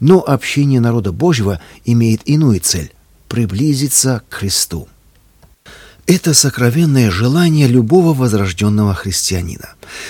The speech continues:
Самые влиятельные люди ничего не значат по сравнению с тем, величие которого распространяется на всю вселенную, как сказано: «Слава его на земле и на небесах». Псалом сто сорок восьмой, тринадцатый стих. Иисус верен своему обещанию:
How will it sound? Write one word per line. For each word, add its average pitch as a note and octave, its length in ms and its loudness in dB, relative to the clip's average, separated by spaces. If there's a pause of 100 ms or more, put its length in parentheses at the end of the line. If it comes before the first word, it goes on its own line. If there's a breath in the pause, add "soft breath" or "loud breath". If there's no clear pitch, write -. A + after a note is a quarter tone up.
Самые F3+ 420 2
влиятельные C#3+ 580 2
люди A#2 280 2
ничего A2 420 2
не G2 100 0
значат A2 460 -2
по G#2 100 -2
сравнению E2 480 -4
с - 160 -4
тем, C3+ 280 2 (340 loud breath)
величие E3+ 400 0
которого D#3 500 2
распространяется G#2+ 880 -2
на F2 160 -4
всю - 240 -6
вселенную, E2+ 720 -2 (140 loud breath)
как A2+ 180 -4
сказано: C2 580 -6 (300 loud breath)
«Слава G#2 320 -4
его F#2 240 -4
на G2 160 2
земле F2+ 320 -2
и C#3 220 -2
на A#2 100 0
небесах». G#2+ 600 -4 (400 loud breath)
Псалом F2+ 260 -4
сто D2 220 -8
сорок C2 260 -12
восьмой, A2 480 -4
тринадцатый E2+ 480 -8
стих. - 320 -10 (800 loud breath)
Иисус D#3 480 0
верен D3 300 0
своему A#2 420 2
обещанию: G#2+ 680 0